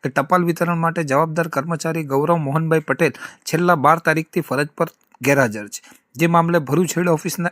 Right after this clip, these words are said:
અનેકવાર જાણ કરવા છતાં કોઈ કાર્યવાહી કરવામાં આવી નથી, જેના કારણે ટપાલનો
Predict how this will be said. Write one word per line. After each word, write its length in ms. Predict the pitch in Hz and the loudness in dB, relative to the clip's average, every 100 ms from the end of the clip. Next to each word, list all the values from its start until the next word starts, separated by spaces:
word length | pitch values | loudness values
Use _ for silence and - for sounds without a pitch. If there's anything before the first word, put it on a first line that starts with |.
| - | -2
અનેકવાર 400 | 151 170 180 160 | -2 -2 -2 0
જાણ 220 | 139 165 | 2 0
કરવા 300 | 170 160 165 | 0 -2 -2
છતાં 320 | 147 156 131 - | -4 -4 -4 -4
કોઈ 140 | 165 160 | -4 0
કાર્યવાહી 400 | 147 160 165 175 | 0 0 -2 -2
કરવામાં 440 | 143 147 156 160 | -2 -2 -2 0
આવી 180 | 117 127 | 0 -2
નથી, 260 | 107 - 117 | -6 -8 -6
જેના 220 | 147 160 | -4 -4
કારણે 340 | - 156 156 - - - _ | -2 -2 -2 -6 -16 -20 _
ટપાલનો 440 | - - 156 170 | -6 0 0 2